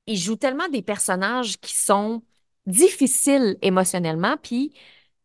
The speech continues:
ce qu'ils font, des fois, certaines personnes, c'est que pour aller chercher l'émotion plus facilement, ils s'imaginent des histoires qu'ils ont vécues difficiles. C'est ce qui peut faciliter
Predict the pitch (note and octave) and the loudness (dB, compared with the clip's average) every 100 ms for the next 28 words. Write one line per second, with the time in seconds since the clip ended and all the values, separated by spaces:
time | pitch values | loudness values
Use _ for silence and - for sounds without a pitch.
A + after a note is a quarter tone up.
0 | _ - - A3 - A#3+ E4+ B3+ - C#4+ | _ -12 -4 -2 0 -2 -2 -2 -2 -2
1 | A#3+ - G#3 F#3 E3+ - A3 E4+ B3+ F3+ | -4 -4 -6 -4 -4 -4 -6 -8 -14 -16
2 | _ _ _ _ _ _ _ _ - G#3+ | _ _ _ _ _ _ _ _ -6 -2
3 | G#3 G3 B3 A3+ G#3+ C4 C4+ - G#3+ - | -2 0 2 4 4 2 0 -2 -2 -2
4 | B3+ G#3+ F#3+ A3+ A3+ - G3 - F3 A3+ | -2 0 -2 -2 -6 -4 -4 -2 -4 -4
5 | - F3+ - A#3+ G#3 F#3 A3+ G3 E3+ D#3 | -4 -4 -2 0 0 0 -4 -4 -4 -4
6 | - F#3+ F3 E3+ D3 D3+ - E3 - _ | -4 -4 -4 -6 -4 -8 -8 -16 -16 _
7 | D3+ - - E3 - - _ _ _ _ | -6 -4 -2 -4 -6 -14 _ _ _ _
8 | _ _ _ _ _ _ - - - - | _ _ _ _ _ _ -2 0 -2 -2
9 | A3+ A3 G3 - F#3 E3 G#3 G#3 G#3+ | -2 2 0 0 -4 -4 -2 -2 -2